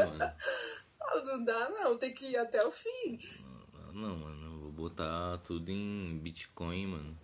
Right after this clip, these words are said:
Speaker 1: Eu tomei.
Speaker 2: <laughs> É, vou investir na bolsa de valores,
Speaker 1: Investir
Speaker 2: porque,
Speaker 1: na bolsa.
Speaker 2: infelizmente, se dedicar à licenciatura, né, ainda mais aqui no Brasil, e de filosofia tá complicado.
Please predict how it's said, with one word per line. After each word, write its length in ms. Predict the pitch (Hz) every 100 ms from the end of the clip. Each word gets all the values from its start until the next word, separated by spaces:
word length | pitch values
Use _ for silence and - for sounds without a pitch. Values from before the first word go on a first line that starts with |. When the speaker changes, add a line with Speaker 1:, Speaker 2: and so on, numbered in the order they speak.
| -
Speaker 1:
Eu 100 | - - -
tomei. 280 | 73 76 - - -
Speaker 2:
<laughs> 1300 | 269 - 285 240 - 262 220 - - 233 - - - - 359 359 339 - -
É, 320 | - 185 170 170 - 175 -
vou 180 | 196 240
investir 420 | 247 233 320 - 320
na 120 | 254
bolsa 340 | 240 226 -
de 60 | 233
valores, 460 | 240 220 214 196 180
Speaker 1:
Investir 300 | 160 85 -
Speaker 2:
porque, 320 | 101 101 98
Speaker 1:
na 60 |
bolsa. 260 | 87 82 80 -
Speaker 2:
infelizmente, 840 | - - 226 233 214 208 226 - 226
se 120 | -
dedicar 420 | 214 220 - 202
à 40 | 202
licenciatura, 840 | 226 220 214 214 202 208 202 202
né, 320 | 202 185 190
ainda 180 | 190 185
mais 180 | 190 196
aqui 180 | 208 214
no 100 | 226
Brasil, 580 | 208 190 190 185 180 190
e 200 | 185 180
de 100 | 180
filosofia 540 | - - 190 196 - 170
tá 100 | 202
complicado. 600 | 202 - 214 214 156